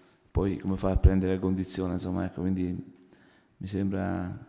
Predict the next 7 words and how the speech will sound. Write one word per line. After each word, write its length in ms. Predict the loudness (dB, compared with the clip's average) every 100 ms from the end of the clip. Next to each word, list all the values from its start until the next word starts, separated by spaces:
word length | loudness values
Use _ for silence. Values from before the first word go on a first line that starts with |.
| -20 _ _ _ _ _ _ _ _ _ _ _ _ _ _ -6
mi 200 | 0 2
auguro 360 | 4 6 6
che 100 | 4 2
recuperi, 680 | 2 0 0 0 2 0
che 120 | -2 -2
l'abbiamo, 640 | -2 0 0 0 -2 -4
però 480 | -4 0 2 2 -2